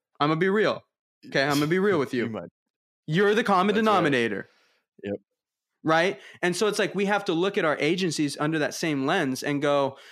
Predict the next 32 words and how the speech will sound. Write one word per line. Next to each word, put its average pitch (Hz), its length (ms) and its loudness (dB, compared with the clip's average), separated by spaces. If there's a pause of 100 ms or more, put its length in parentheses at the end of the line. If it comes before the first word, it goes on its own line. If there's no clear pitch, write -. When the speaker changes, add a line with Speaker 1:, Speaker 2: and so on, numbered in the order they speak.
(160)
Speaker 1:
"Am 160 160 0
I 160 200 2
hopping 156 680 -2
from 151 180 -4
service 160 340 -4
to 165 60 -6
service 143 380 -2
and 139 100 -2
no 139 160 0
service 135 440 -6
works? 160 400 -2 (260)
Am 151 140 2
I 156 100 2
neglecting 165 840 -2 (180)
to 180 140 0
identify 170 640 0
what 160 160 0
needs 165 240 -2
to 170 80 -8
be 147 120 -2
fixed 180 460 -4
and 139 140 -2
trying 165 340 -2
to 151 140 -6
replace 156 440 -4
it 123 80 -4
with 135 120 -6
something 156 400 -4
that - 180 -4
can't 151 260 -6
replace 143 440 -4
it?" - 100 -12